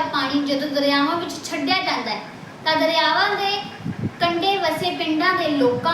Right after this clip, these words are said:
ਲਈ ਮੁਸੀਬਤ ਲੈ ਕੇ ਆਉਂਦਾ ਹੈ। ਤਾਜ਼ਾ ਮਾਮਲਾ ਲੁਧਿਆਣਾ ਦੇ ਸਤਲੁਜ ਦਰਿਆ ਤੇ ਕੰਢੇ ਵਸੇ ਪਿੰਡਾਂ ਤੋਂ ਸਾਹਮਣੇ ਆਇਆ ਹੈ, ਜਿੱਥੇ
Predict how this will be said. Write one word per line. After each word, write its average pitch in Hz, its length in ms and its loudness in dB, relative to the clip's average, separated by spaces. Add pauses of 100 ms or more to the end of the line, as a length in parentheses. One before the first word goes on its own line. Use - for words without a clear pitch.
ਲਈ 285 260 2 (260)
ਮੁਸੀਬਤ 381 440 0
ਲੈ 349 120 0 (100)
ਕੇ 254 60 -4
ਆਉਂਦਾ 220 260 -4
ਹੈ। - 240 -6 (1160)
ਤਾਜ਼ਾ 339 340 2
ਮਾਮਲਾ 359 360 2
ਲੁਧਿਆਣਾ 320 480 0
ਦੇ 349 160 2
ਸਤਲੁਜ 359 560 -2
ਦਰਿਆ 294 260 4 (160)
ਤੇ 339 140 2
ਕੰਢੇ 294 420 2
ਵਸੇ 311 420 2 (340)
ਪਿੰਡਾਂ 370 320 0
ਤੋਂ 427 180 -2
ਸਾਹਮਣੇ 311 360 0
ਆਇਆ 262 260 0
ਹੈ, 262 120 2
ਜਿੱਥੇ 302 440 -2